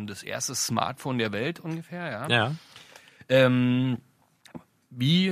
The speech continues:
Speaker 1: ist denn deine Erinnerung an den Gameboy damals?
Speaker 2: Meine allererste Erinnerung ist, ganz konkret kann ich mich noch daran erinnern, hat sich bei mir eingebrannt, und zwar Weihnachten, irgendwann in den neunziger Jahren.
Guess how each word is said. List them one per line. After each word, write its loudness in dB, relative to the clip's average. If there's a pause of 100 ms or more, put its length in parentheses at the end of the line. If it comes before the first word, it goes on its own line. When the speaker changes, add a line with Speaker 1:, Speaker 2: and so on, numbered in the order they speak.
(120)
Speaker 1:
ist -2
denn 4
deine 2
Erinnerung 2
an 0
den 4
Gameboy 2
damals? -2 (1120)
Speaker 2:
Meine 0
allererste 2
Erinnerung -2
ist, 0 (540)
ganz 0
konkret 0
kann 0
ich -6
mich -4
noch -4
daran -2
erinnern, -4
hat -4
sich -12
bei 0
mir -2
eingebrannt, -4
und -10
zwar 2
Weihnachten, 0 (340)
irgendwann -2
in -2
den -4
neunziger -4
Jahren. -6